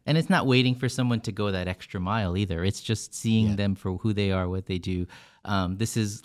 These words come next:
Speaker 1: Lauren's job, right, is to be our digital director. So I just wanted to share that appreciation that I s-, I just love the work that she's doing here.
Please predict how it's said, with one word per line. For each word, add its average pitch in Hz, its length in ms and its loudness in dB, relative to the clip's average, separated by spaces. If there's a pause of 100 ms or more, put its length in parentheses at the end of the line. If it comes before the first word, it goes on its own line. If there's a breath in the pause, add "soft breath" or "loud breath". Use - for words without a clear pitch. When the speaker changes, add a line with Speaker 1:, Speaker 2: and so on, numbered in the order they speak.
Speaker 1:
Lauren's 110 420 2
job, 123 280 0
right, 123 140 0
is 113 200 -4
to - 140 -4
be 107 160 2
our 104 100 4
digital 104 380 0
director. 104 480 -2
So 92 360 -2
I 101 140 0
just 101 180 -2
wanted 101 300 4
to 95 100 -4
share 92 240 -2
that 90 140 0
appreciation 92 680 -4
that 87 240 -2 (180)
I 95 100 -4
s-, - 180 -6 (100)
I 107 140 0
just 98 220 -4
love 87 340 -2
the 95 80 -6
work 90 200 -6
that - 100 -14
she's 101 180 -8
doing 98 240 -4
here. 90 200 -6